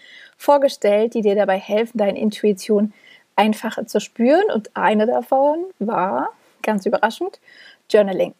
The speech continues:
Und genau darum soll es heute gehen, nämlich darum, weshalb Journaling deine Intuition stärkt und wie genau das aussehen kann.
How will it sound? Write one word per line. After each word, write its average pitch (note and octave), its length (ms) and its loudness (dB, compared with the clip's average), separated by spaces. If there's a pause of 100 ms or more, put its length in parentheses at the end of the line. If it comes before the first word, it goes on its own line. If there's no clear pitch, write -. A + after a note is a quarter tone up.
Und G3 160 -8
genau A#3 400 2
darum A#3 380 2
soll G3+ 200 -2
es - 180 -10
heute G3 220 -4
gehen, F#3 320 -4
nämlich C4 420 -2
darum, A#3+ 540 0 (380)
weshalb - 340 -2
Journaling A3+ 460 2
deine G3+ 280 2
Intuition G3 680 -4
stärkt G3+ 560 0
und G3 200 -8
wie A#3 120 0
genau G3 260 -2
das G3 240 -6
aussehen - 480 -8
kann. - 300 -18